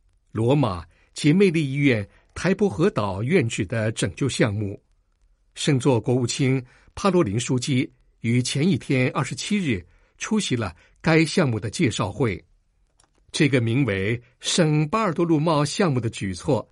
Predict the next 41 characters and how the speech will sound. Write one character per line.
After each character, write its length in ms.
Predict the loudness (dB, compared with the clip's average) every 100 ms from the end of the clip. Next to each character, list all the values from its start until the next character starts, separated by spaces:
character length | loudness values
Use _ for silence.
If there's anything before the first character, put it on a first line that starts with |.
| _ _ _ -12
是 220 | -4 -2
由 320 | 0 0 -2 -6 _ -8
圣 400 | 0 2 2 2
艾 160 | 0
智 120 | -2 0
德 140 | 0
团 320 | 0 0 -2
体 320 | -2 -6 -6 -12 _ _
和 300 | -8 -2 0
德 260 | 0 2 2
勒 200 | 4 2
基 140 | -2
金 180 | -2 -2
会 260 | 0 -2 -4 _ _
一 120 | 0
起 260 | 0 -4 -4
构 200 | -2 -2
思 180 | -2 -2
的， 200 | -4 -6 _ _ _ _ _ _
旨 140 | -2
在 160 | 0 0
确 200 | 0 0
保 280 | 0 -4 -4
人 280 | 0 0
人 240 | 2 -2 -6 -14 _
都 140 | 2 4
能 300 | 4 0 0
接 140 | 0
受 180 | 0 -2
治 220 | 0 -2
疗、 400 | -2 -4 -4 -6 -8 _ _
社 240 | -4 0 2
会 140 | 0
融 340 | -2 -2 0
合 380 | 0 -4 -8 -10 _ _ _ _
以 140 | -4
及 340 | -4 -2 -2 -4 -10
团 320 | -6 -2 0
结 180 | 0 -4
互 240 | -4 -4
助。 320 | -2 -4 -6